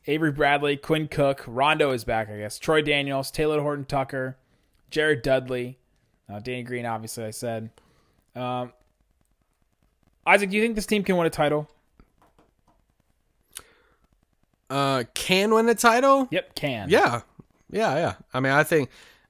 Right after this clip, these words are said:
Speaker 2: I think this is the year for it because, I mean, no matter how much we wanna think LeBron's invincible, at some point he's gonna decline even more. And I think this is the year for it. And yeah,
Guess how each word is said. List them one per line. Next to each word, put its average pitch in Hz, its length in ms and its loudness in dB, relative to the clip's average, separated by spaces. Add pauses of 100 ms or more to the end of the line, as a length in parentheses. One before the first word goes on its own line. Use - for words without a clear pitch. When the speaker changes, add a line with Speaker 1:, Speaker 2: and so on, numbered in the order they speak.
(280)
Speaker 2:
I 135 100 2
think 131 260 2
this 139 220 4
is 131 140 -2
the 120 100 -4
year 117 200 0
for 135 360 2
it 139 180 -4 (840)
because, 117 460 -4
I - 20 -16
mean, 117 220 -4
no 117 120 -4
matter 117 260 0
how 120 80 -2
much 120 260 -2
we 117 140 -2
wanna 113 200 -2
think 113 220 -4
LeBron's 107 440 -4
invincible, 107 560 -6
at 85 80 -6
some 104 200 -6
point 113 200 -6
he's 104 140 -6
gonna 101 260 -6
decline 101 420 -8
even 95 220 -8
more. 95 380 -8 (180)
And 92 260 -8 (560)
I 110 80 -2
think 113 200 0
this 120 200 0
is 123 140 -4
the 117 100 -8
year 113 200 -2
for 113 340 -4
it. - 160 -8
And 107 320 -4 (880)
yeah, 139 260 6